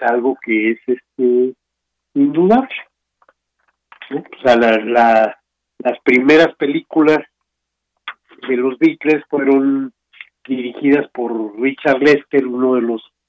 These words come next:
eh, cineastas, eh, eh, más importantes del movimiento transformador. También en esa década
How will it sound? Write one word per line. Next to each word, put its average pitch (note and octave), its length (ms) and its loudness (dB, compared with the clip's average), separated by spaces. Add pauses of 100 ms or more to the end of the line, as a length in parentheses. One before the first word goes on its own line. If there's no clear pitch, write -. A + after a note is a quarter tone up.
(420)
eh, A#2+ 460 -4
cineastas, B2+ 600 0 (840)
eh, B2 300 -2
eh, A#2+ 240 -8
más B2+ 680 0
importantes C#3 840 0 (600)
del A2+ 240 0
movimiento B2 1000 0
transformador. A#2+ 920 0
También G#3+ 440 2
en G#3 140 2
esa A3+ 220 -2
década G#3 320 2